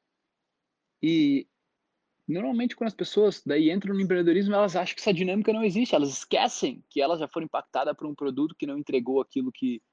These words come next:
prometia, sabe? E, e daí, naquele momento, tu diz, "Pô, aquela empresa só quer ganhar dinheiro", sabe? Então, não seja essa empresa. Entenda que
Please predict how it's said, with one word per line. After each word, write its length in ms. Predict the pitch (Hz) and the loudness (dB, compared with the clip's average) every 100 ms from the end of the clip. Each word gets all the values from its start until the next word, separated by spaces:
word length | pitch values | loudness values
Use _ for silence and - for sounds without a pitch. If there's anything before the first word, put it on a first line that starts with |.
| _ | _
prometia, 600 | 127 120 - - 120 104 _ _ _ _ _ _ _ _ _ _ _ - | -4 -4 -4 -2 -2 -2 _ _ _ _ _ _ _ _ _ _ _ -20
sabe? 420 | - 123 160 147 _ _ _ _ _ - | -2 2 2 -2 _ _ _ _ _ -6
E, 560 | 127 127 123 120 117 131 | -4 -2 0 0 0 -2
e 80 | |
daí, 340 | 120 127 143 156 | 0 2 4 2
naquele 380 | 151 - 185 220 | 0 0 2 2
momento, 600 | 196 143 170 233 151 123 | 0 -2 -2 -2 -4 -4
tu 140 | 147 | -4
diz, 240 | 135 175 | -2 -2
"Pô, 220 | 160 180 151 | -2 -2 -2
aquela 260 | - 160 | -2 -4
empresa 300 | 160 143 151 | -2 0 0
só 100 | 170 | -2
quer 140 | 151 147 | -2 -2
ganhar 180 | 139 | -2
dinheiro", 480 | 139 156 214 156 113 _ _ _ _ _ _ _ _ _ _ _ _ | -4 -4 -2 -2 -4 _ _ _ _ _ _ _ _ _ _ _ _
sabe? 300 | 110 143 180 - _ _ - | -2 -2 -4 -10 _ _ -14
Então, 260 | - 202 214 185 160 - | -6 -2 -2 -2 -6 -6
não 200 | 170 277 | 0 0
seja 360 | - - 233 135 | 2 2 4 2
essa 200 | 131 131 | 2 -2
empresa. 480 | 117 120 113 95 - _ _ _ _ _ _ _ _ _ _ _ _ - | 0 0 0 -4 -16 _ _ _ _ _ _ _ _ _ _ _ _ -10
Entenda 420 | 139 226 311 220 | -2 0 2 0
que 520 | - 160 143 127 107 | 2 4 4 2 -2